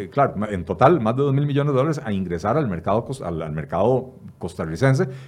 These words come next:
que si esos dólares se cambian a colones, va a provocar una presión enorme a la baja del tipo de cambio.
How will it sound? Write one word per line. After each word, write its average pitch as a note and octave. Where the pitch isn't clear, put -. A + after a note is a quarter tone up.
que -
si A2+
esos C#3+
dólares B2+
se -
cambian C#3+
a F#2
colones, C3+
va A2
a A2
provocar C#3
una A#2
presión B2
enorme A#2+
a F#2
la E2
baja C3
del E2
tipo G2
de F2
cambio. D#2